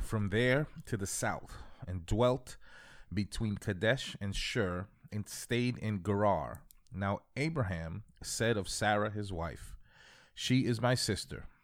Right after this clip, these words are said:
And Abimelech, Abimelech, king of Gerar, sent and took Sarah. But God came to Ab-, Abimelech in a dream by night and said to him, "Indeed, you are a dead man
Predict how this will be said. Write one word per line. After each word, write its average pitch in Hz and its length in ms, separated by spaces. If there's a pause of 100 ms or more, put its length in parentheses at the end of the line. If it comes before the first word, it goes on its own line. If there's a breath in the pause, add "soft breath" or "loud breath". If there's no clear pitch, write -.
(120 soft breath)
And 95 300
Abimelech, 98 760 (1600)
Abimelech, 110 840 (140)
king 123 300
of 98 120
Gerar, 101 420
sent - 560
and 107 200
took - 240
Sarah. 90 460 (640 loud breath)
But 107 180
God 123 300
came 135 400
to 135 240
Ab-, 113 320
Abimelech 107 760
in 113 120
a 110 60
dream 143 540
by 143 180
night 98 440
and 104 180
said 123 300
to 123 80
him, 87 440
"Indeed, 117 580
you 131 320
are 110 260
a 104 140
dead 110 420
man 90 400